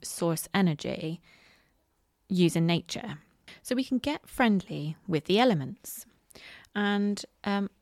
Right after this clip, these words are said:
I want to add, use all your senses to do this. So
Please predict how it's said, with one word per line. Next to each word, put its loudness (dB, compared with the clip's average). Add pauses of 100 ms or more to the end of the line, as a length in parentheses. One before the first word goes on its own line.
(500)
I -4
want -4
to -8
add, -4 (100)
use 0 (320)
all 4
your 0
senses -4 (120)
to -6
do 0
this. -8 (160)
So 0